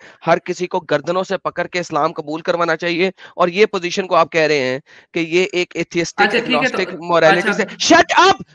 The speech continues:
Speaker 1: जब तुम भौंक रहे थे कुत्ते की तरह, मैंने तुम्हें बोला था बीच में? Why are you
Speaker 2: अच्छा, तो
Speaker 1: speaking
Speaker 2: आप
Speaker 1: when
Speaker 2: हम
Speaker 1: I'm speaking? Shut up! When I'm speaking, don't you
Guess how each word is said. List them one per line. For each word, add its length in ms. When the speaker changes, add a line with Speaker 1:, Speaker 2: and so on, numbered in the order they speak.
Speaker 1:
जब 200
तुम 140
भौंक 280
रहे 140
थे 80
कुत्ते 260
की 60
तरह, 140
मैंने 120
तुम्हें 280
बोला 220
था 60
बीच 200
में? 80
Why 100
are 100
you 100
Speaker 2:
अच्छा, 160
तो 60
Speaker 1:
speaking 160
Speaker 2:
आप 60
Speaker 1:
when 120
Speaker 2:
हम 60
Speaker 1:
I'm 120
speaking? 280
Shut 460
up! 80
When 220
I'm 240
speaking, 500
don't 240
you 80